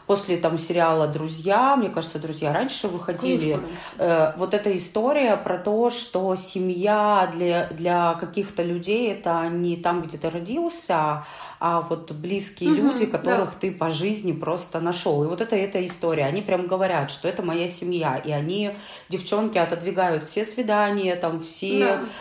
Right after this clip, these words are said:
Speaker 1: самые интересные вещи, если кто-то из их четвёрки просит помощи и нужно быть рядом. И это, конечно, удивительная такая женская дружба,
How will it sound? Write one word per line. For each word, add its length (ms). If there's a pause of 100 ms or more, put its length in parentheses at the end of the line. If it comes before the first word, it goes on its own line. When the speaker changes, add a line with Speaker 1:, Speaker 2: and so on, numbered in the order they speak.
(120)
Speaker 1:
самые 420
интересные 640
вещи, 440
если 420
кто-то 440
из 240
их 160
четвёрки 920
просит 400
помощи 580
и 420
нужно 400
быть 360
рядом. 380
И 40
это, 160
конечно, 480
удивительная 560
такая 260
женская 440
дружба, 560